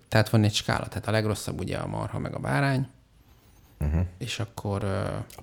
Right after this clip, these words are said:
Speaker 2: bárány is rossz.
Speaker 1: kb. majdnem ugyanolyan rossz, mint a marha.
Speaker 2: Úgy szeretem a mícset.
Speaker 1: Kemény dolgok ezek. És, ö, de hát még a sertés is elég rossz, akkor a szárnyas az még úgy oké.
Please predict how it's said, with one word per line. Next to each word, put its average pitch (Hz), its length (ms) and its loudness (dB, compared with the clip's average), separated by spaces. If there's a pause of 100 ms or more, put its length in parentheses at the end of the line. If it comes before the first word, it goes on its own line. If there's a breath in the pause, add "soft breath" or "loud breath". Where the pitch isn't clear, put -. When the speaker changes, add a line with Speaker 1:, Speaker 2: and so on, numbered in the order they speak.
Speaker 2:
bárány - 440 -6
is - 220 -8
rossz. - 300 -8 (480)
Speaker 1:
kb. - 280 -6
majdnem 90 260 -4
ugyanolyan 67 380 -6
rossz, - 240 -10
mint - 240 -10
a 127 140 -6
marha. 110 380 -4
Speaker 2:
Úgy 95 160 2
szeretem - 420 -4
a - 100 -4
mícset. - 540 -8 (800 loud breath)
Speaker 1:
Kemény - 320 -6
dolgok 107 300 -2
ezek. 110 260 0 (480 loud breath)
És, 113 300 2
ö, 107 400 4
de 110 80 2
hát 120 140 6
még 135 120 10
a 120 40 8
sertés 117 440 6
is - 140 2
elég 135 240 8
rossz, 131 280 8
akkor 117 180 0
a 110 40 2
szárnyas 107 500 2
az - 120 -4
még - 180 -4
úgy - 140 -4
oké. 127 340 0